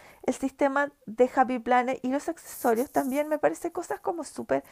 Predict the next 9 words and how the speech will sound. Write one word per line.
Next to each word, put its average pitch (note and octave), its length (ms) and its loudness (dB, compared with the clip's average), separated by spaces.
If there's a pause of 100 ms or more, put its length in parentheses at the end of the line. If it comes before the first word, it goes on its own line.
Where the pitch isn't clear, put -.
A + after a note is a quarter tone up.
(320)
obvias C#4+ 400 4
que D4+ 100 -10
esperan C4+ 460 4
de B3 100 10
un, C4 280 2 (200)
eh, A3+ 440 4 (320)
grupo B3+ 260 4
de C4+ 160 8
diseño. B3 680 -2